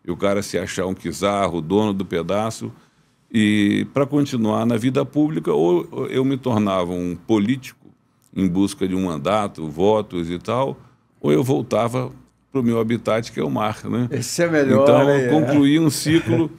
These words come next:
Speaker 2: <laughs>
Speaker 1: e fui, é, depois voltei à iniciativa privada, faço palestras por todo o Brasil, mas voltei a competir e desafiando a lógica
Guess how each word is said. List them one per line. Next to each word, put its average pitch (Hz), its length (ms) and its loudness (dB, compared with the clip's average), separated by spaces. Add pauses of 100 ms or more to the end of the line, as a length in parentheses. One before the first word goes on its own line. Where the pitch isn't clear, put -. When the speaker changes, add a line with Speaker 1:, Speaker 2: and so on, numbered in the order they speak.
Speaker 2:
<laughs> - 220 -20
Speaker 1:
e 127 100 0
fui, 135 680 0
é, 113 240 0
depois 110 680 -2
voltei 113 800 0
à - 80 -6
iniciativa 101 600 -2
privada, 117 760 -2 (440)
faço 120 360 0
palestras 101 640 0
por 101 200 -2
todo 123 340 0
o 120 40 0
Brasil, 107 600 0 (360)
mas 120 280 0
voltei 120 420 0
a 113 60 -2
competir 127 720 -2 (500)
e 151 140 2
desafiando 110 1000 -2
a - 80 -4
lógica 92 720 -2